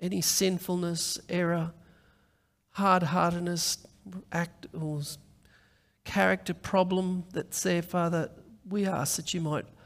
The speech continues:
reveal it to us, that we might confess it to You this morning and give thanks to You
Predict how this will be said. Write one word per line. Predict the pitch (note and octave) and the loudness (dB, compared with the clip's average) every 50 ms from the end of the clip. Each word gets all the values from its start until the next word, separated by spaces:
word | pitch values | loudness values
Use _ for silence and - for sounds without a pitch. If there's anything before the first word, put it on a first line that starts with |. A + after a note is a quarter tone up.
| - - - _ _ _ _ _ _ _ _ _ _ _ _ _ _ _ _ _ - - - - - - | -20 -20 -20 _ _ _ _ _ _ _ _ _ _ _ _ _ _ _ _ _ -20 -20 -20 -20 -6 0
reveal | E3+ F3+ F3+ D#3 - G3 G#3 G#3+ G3+ F#3 | 2 2 2 4 4 4 6 6 6 6
it | - - - | 4 2 -2
to | - F3 D#3+ | -2 -2 0
us, | D3+ D3 - - | 0 -2 -2 -2
that | E3 - | -4 -4
we | - D#3+ | -2 -2
might | E3 D#3+ D3+ C#3+ - - | -2 -2 -2 -4 -4 -6
confess | D#3 D#3 C#3+ - - D#3 C#3+ - - - | -6 -6 -4 -2 -2 0 0 0 -2 -4
it | - - | -6 -10
to | - E3+ | -8 -4
You | D3+ D3 C#3+ | -4 -4 -4
this | C#3+ C3+ - - - | -4 -4 -4 -4 -4
morning | C#3+ C3 A#2+ B2 B2 B2+ - - - - - - _ _ _ _ _ _ _ _ _ _ _ _ _ _ _ _ _ _ _ _ _ _ _ _ _ _ _ _ _ _ _ _ _ _ _ _ _ _ _ - | -6 -8 -8 -10 -14 -16 -18 -20 -20 -20 -20 -20 _ _ _ _ _ _ _ _ _ _ _ _ _ _ _ _ _ _ _ _ _ _ _ _ _ _ _ _ _ _ _ _ _ _ _ _ _ _ _ -4
and | D3 D3+ D#3+ | -2 -2 2
give | D#3 D#3+ D3+ | 2 0 0
thanks | - - E3 D#3+ D3+ D3 C3+ - - | 0 0 0 0 0 0 -2 -4 -4
to | - - | -2 -2
You | C#3 C3+ C3+ A#2+ G2 C3 C3 | -2 -2 -4 -6 -8 -10 -14